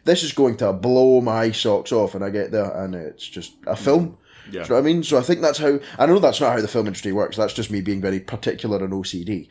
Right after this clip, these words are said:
Speaker 2: Mm.
Speaker 1: But I think you, for me, my personal enjoyment of the film is somewhat
Speaker 2: Yeah, I mean, so we
Speaker 1: mild, you know
Speaker 2: yeah.
Speaker 1: what I mean?
Speaker 2: Yeah, I mean, we obviously have to discuss the film, otherwise we don't have a, <laughs> we don't have a podcast. But I think we've tried
Speaker 1: Of
Speaker 2: to,
Speaker 1: course.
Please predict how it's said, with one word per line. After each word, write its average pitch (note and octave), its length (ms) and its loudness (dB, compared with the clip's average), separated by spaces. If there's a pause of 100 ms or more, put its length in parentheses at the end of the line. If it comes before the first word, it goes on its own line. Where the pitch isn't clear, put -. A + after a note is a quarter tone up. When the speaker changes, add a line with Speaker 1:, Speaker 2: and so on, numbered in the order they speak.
(100)
Speaker 2:
Mm. G2 360 -14
Speaker 1:
But - 440 0
I B2 60 2
think B2+ 260 -2
you, A#2 160 -10 (100)
for B2 220 0
me, B2+ 220 4
my A#2 240 2
personal A#2 440 -2
enjoyment G#2 320 -4
of E2 60 -8
the G2 80 -12
film A2+ 220 0
is F#2+ 100 -6
somewhat G#2+ 680 -2 (960)
Speaker 2:
Yeah, G#2 340 -2 (120)
I C3+ 80 -4
mean, D3+ 160 -6
so D#3+ 200 -4
we C3 140 2
Speaker 1:
mild, A2+ 540 2
you A#2+ 100 -4
know G#2+ 80 -2
Speaker 2:
yeah. G2+ 60 0
Speaker 1:
what A2 60 0
I A#2 40 -2
mean? B2 140 -4 (200)
Speaker 2:
Yeah, A#2+ 200 -2
I - 20 -4
mean, D3 140 -4
we F#3 100 -2
obviously D3+ 320 -4
have B2+ 200 -4
to A#2+ 60 -12
discuss G#2+ 380 -8
the - 80 -20
film, E2+ 220 -10
otherwise E2+ 320 -10
we E2+ 80 -12
don't E2+ 180 -12
have D#2+ 140 -12
a, D2 80 -14 (180)
<laughs> - 160 -10
we E3+ 100 -2
don't - 180 -4
have - 180 -2
a B2+ 60 -4
podcast. - 580 -2
But C3+ 140 -4 (180)
I B2 80 0
think D#3+ 180 -4
we've C3+ 140 0
tried D3 240 0
Speaker 1:
Of E3+ 80 0
Speaker 2:
to, - 100 2
Speaker 1:
course. D3+ 220 2